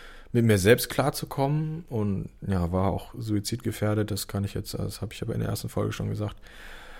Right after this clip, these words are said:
Ähm, und ich habe mich damals eben zu dieser Zeit gefragt, so, wer würde mich jetzt vermissen,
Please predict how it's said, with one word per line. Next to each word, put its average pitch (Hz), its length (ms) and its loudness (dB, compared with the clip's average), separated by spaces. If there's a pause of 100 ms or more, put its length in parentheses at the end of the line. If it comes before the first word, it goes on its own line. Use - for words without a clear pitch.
(300)
Ähm, 107 600 2 (720)
und 120 140 8
ich 120 100 4
habe 127 100 6
mich 123 140 4
damals 127 640 8 (600)
eben 117 180 4
zu 113 120 0
dieser 107 240 4
Zeit 113 260 2
gefragt, 110 420 -2
so, 107 260 -2 (100)
wer 120 400 4
würde 131 220 6
mich 120 160 4
jetzt 123 180 2
vermissen, 135 640 0